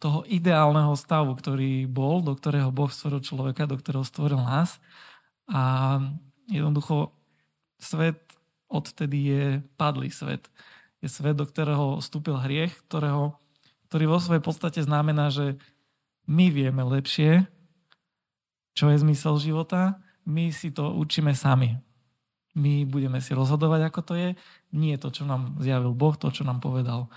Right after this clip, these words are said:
No, len teda vidíme, že to naozaj nefunguje a, a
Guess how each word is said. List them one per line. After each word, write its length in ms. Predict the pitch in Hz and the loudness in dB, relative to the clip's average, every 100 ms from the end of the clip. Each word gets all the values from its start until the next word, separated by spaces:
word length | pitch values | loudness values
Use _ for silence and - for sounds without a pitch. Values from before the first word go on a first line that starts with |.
| - - _ _ _ | -20 -20 _ _ _
No, 240 | 147 131 127 | -4 -2 0
len 160 | 147 | -2
teda 240 | 156 165 160 | 0 2 2
vidíme, 400 | 165 165 156 151 | 2 2 2 0
že 480 | 147 147 143 - _ _ _ | 0 -2 -4 -8 _ _ _
to 160 | 160 | -4
naozaj 480 | 156 156 151 143 170 | -2 -2 -2 -4 -4
nefunguje 720 | 151 147 151 135 131 143 208 214 _ _ - | -2 0 -2 -2 -2 0 -2 -4 _ _ -4
a, 400 | 127 127 135 131 _ _ _ _ _ _ _ _ | -2 0 -2 -6 _ _ _ _ _ _ _ _
a 80 | 139 | -4